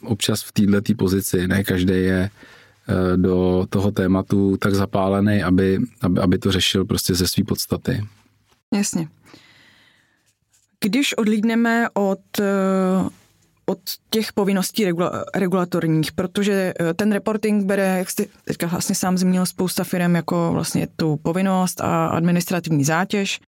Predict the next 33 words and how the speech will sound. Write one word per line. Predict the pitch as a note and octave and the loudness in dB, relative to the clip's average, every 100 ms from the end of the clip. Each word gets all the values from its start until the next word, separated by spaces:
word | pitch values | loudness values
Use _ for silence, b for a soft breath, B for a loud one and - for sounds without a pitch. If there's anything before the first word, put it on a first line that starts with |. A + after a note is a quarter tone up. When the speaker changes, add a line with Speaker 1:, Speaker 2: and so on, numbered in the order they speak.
| _ | _
Speaker 2:
Když | - G3+ G3+ | -2 -2 0
pomineme | G#3+ G#3 G#3 G3+ | 0 0 0 0
o | G3+ | 0
tom | G3+ | 0
vlastně, | G3 F#3 G#3 | 0 0 0
že | F#3 | 0
to, | F#3 F3+ F#3 | 0 -2 0
že | F3 | 0
to | F#3 | 0
jako, | F3+ F3 D3+ D#3 | -2 -2 -4 -2
eh, | F3+ E3 | -2 -2
s | - | -2
tou | G#3 | -2
situací | G3 G3+ F#3 A3 | -2 -2 -2 0
velmi | G3+ G3 G3+ | 0 2 2
zamávalo | F#3+ F#3 F#3+ G3 G3 G3 G3 F#3 | 2 2 2 2 0 2 2 2
a | F#3 F3+ F3 F3 - | 2 2 0 -2 -2
bohužel | F#3+ F#3 F#3+ F3+ | 0 2 2 0
teda | F3+ F#3 F3+ | -2 -2 -2
ve | - F3+ | -2 -4
chvíli, | - F3+ | -2 0
kdy | E3+ F3 | 0 -2
už | E3+ | -2
to | G3 | 0
mělo | F#3 F3+ | 2 2
začít | F3+ F3 F3 - | 2 0 -2 -2
platit | F3 F3+ E3 | -2 -2 -2
a | E3 | -2
že | E3 | 0
to | F#3+ | -2
je | F3+ | -2
celý | F#3+ | 0
jako | F3+ - | -2 -2